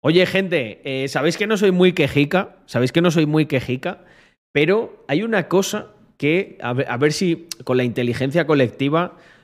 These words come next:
podemos resolver esto, porque <laughs> me preocupa un poco, no mucho, ¿eh? Sabéis que ya estoy pensando varias maneras de...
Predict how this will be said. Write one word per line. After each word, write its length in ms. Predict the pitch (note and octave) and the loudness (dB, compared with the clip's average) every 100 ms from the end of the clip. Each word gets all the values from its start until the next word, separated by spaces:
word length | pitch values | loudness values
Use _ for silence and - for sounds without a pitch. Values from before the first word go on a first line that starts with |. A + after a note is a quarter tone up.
| _ | _
podemos 300 | A#2 B2+ D3+ | -4 0 0
resolver 520 | D3 C#3 C3 C3 B2+ | 0 2 2 4 2
esto, 420 | A#2+ - F#3 - - | -2 -4 -8 -8 -4
porque 880 | B2+ B2 B2 B2 A#2+ A#2+ - - - _ _ _ | -4 -2 -2 0 0 0 0 -6 -10 _ _ _
<laughs> 400 | - - - _ | -20 -20 -20 _
me 160 | C#3 C#3+ | 0 2
preocupa 460 | D3+ D3+ G3+ B3 | 2 2 2 4
un 100 | A#3+ | 4
poco, 380 | E3 F3 - A#2 | 4 0 0 -6
no 120 | D3+ | -4
mucho, 440 | F3 D#3+ - G2 F#2+ | -2 -2 -2 -8 -2
¿eh? 280 | D3+ F#3 | 2 2
Sabéis 380 | B2+ C3 C3 D3+ | 0 -2 0 0
que 300 | - D3 B2+ | 2 2 2
ya 100 | C3+ | 0
estoy 200 | D3 E3 | 2 2
pensando 440 | D#3+ D3+ D3 D3+ C#3 | 2 0 0 2 2
varias 340 | C3+ C3+ C3+ | 2 2 2
maneras 520 | C3 B2 C3+ C3+ B2+ | 0 0 2 2 2
de... 560 | B2+ A#2+ A2+ G#2+ G2 | 0 0 -2 -4 -8